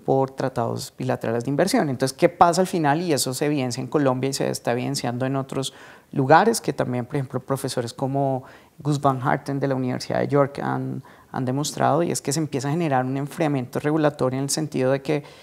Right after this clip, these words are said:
empiezan a priorizar esas obligaciones que se encuentran en tratados bilaterales de inversión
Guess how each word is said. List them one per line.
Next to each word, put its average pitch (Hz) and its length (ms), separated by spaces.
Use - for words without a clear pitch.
empiezan 147 400
a 170 180
priorizar 151 920
esas - 340
obligaciones 143 880
que - 100
se 135 80
encuentran 127 380
en 139 80
tratados 127 540
bilaterales 135 680
de 139 60
inversión 156 560